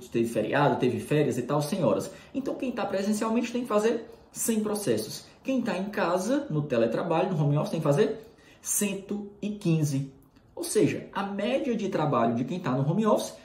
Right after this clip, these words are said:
tem que ser maior do que quem tá em casa. "Bruno, pra todos os órgãos é assim?" Essa regulamentação é de cada órgão. Inclusive, tem vários órgãos, tanto no executivo como no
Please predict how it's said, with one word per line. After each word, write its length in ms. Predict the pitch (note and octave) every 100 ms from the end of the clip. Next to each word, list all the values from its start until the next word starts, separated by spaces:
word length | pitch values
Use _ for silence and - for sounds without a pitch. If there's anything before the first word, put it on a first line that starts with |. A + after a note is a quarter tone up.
| - -
tem 120 | G#3+
que 120 | A#3
ser 280 | - F#3 G3+
maior 600 | F3+ D#3+ C#3+ C#3+ G3 G#3
do 120 | G3+
que 140 | G#3 F#3
quem 180 | F#3 F#3
tá 160 | C#3+
em 120 | D#3
casa. 420 | D#3 B2 A#2 B2 - - - -
"Bruno, 260 | G#3 B3+
pra 160 | - F3+
todos 300 | F#3+ G#3 G3
os 160 | E3 D#3+
órgãos 300 | D#3 C#3+ C3
é 80 |
assim?" 340 | B2 G#3+ G3+ - - -
Essa 280 | - C#3+ E3
regulamentação 840 | D#3 C#3+ C3+ C3+ A#2+ A#2+ - F#3+ - - -
é 140 | C#3
de 160 | D3 C#3
cada 420 | - B2 C#3+ B2
órgão. 420 | A#2+ A2 G#2 - -
Inclusive, 420 | C#4+ - G3 -
tem 220 | G#3 F#3
vários 960 | A2+ A#2+ C3+ D3 G#3+ A3+ C4 - - - -
órgãos, 440 | B2+ C#3+ C3 -
tanto 240 | D#3 D#3 D3+
no 220 | D3 C#3
executivo 760 | A#2 - G#2 - E3+ D#3 D3
como 240 | C#3+ C3+ C3
no 260 | B2 A#2+